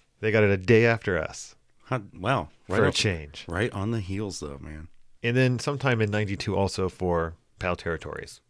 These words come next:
Speaker 2: Sure. Well, that, that's still pretty prompt for our overseas friends.
Speaker 1: Yeah, not bad at all. So Now Productions was founded in Japan in nineteen eighty-six, and they began by making games for all the early Japanese systems.
Speaker 2: Okay.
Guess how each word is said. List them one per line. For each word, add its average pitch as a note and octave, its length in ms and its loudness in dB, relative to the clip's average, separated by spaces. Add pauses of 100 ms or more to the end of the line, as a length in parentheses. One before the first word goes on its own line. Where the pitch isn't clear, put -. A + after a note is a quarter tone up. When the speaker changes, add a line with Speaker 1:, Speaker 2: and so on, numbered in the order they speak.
(120)
Speaker 2:
Sure. F2+ 340 -4 (220)
Well, A#2+ 220 -2
that, G#2 240 -6
that's A#2+ 240 -4
still C3+ 160 0
pretty G2+ 220 -6
prompt G#2+ 380 -4
for F#2 300 -4 (720)
our G#2+ 140 -6
overseas F#2+ 480 -4
friends. G#2 520 -4 (280)
Speaker 1:
Yeah, D#3+ 160 2
not G#2 160 -2
bad G2+ 180 4
at F2+ 80 0
all. E2+ 280 -4 (320)
So A2+ 360 2
Now C#3 320 4
Productions A2+ 680 2
was F2+ 180 -4
founded B2+ 420 0
in F#2 140 -4
Japan F#2 400 -4
in E2+ 300 -6
nineteen A2+ 360 -4
eighty-six, - 920 -6 (280)
and A2+ 100 -2
they D3+ 100 2
began A#2 520 2
by F#2+ 120 0
making G2+ 320 -4
games F#2+ 260 -2
for - 180 -6
all G2+ 80 2
the G2 160 -2
early G2 360 0
Japanese G2 500 -2
systems. B2 560 -6 (320)
Speaker 2:
Okay. F#2 300 0